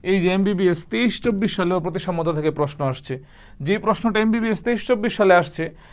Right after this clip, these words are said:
এইটা আবার ঢাকা বোর্ডে বাইশ সালে আসছে। তাহলে বোর্ডের প্রশ্ন, বোর্ডের এমসিকিউ আবার মেডিকেল ভর্তি পরীক্ষায় আসতেছে। কি আসছে? কোনটিতে ওরীয় প্রতিসাম্য দেখা যায়? তার মানে আমাদেরকে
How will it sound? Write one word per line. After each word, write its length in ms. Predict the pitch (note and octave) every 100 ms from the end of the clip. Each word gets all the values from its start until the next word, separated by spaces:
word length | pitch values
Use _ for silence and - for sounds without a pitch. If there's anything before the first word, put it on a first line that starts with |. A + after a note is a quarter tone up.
| -
এইটা 320 | - G#3 A3 A#3+
আবার 260 | G3 D#3
ঢাকা 280 | D3+ D#3+ G#3
বোর্ডে 300 | G3 G#3 G#3+
বাইশ 280 | G3 F#3 -
সালে 200 | D3 A#2+
আসছে। 340 | A2 - - - - -
তাহলে 240 | - G3 F3
বোর্ডের 460 | D3 F#3 G3 A#3+
প্রশ্ন, 460 | B3 G#3 F#3+ - D3
বোর্ডের 380 | C#3 F3+ G3+ G#3+
এমসিকিউ 420 | A3+ A3 G3+ G#3+
আবার 220 | G#3 A3
মেডিকেল 360 | F3+ F3 F#3 F#3+
ভর্তি 260 | F3 -
পরীক্ষায় 320 | F3+ E3+ D3 C#3+
আসতেছে। 380 | C#3+ A#2 - - - - -
কি 160 | - A3
আসছে? 460 | A3+ - C4 D#4 D4+
কোনটিতে 480 | - C4 - A3+ A3
ওরীয় 380 | A3 A#3 B3 B3+
প্রতিসাম্য 540 | A3+ B3 - E3+ D3+
দেখা 260 | C#3+ B2+ A#2+
যায়? 180 | A2 - - - -
তার 200 | E3+ G3
মানে 200 | G#3+ G#3
আমাদেরকে 720 | G3 G#3 G#3 G3+ - A3+ C4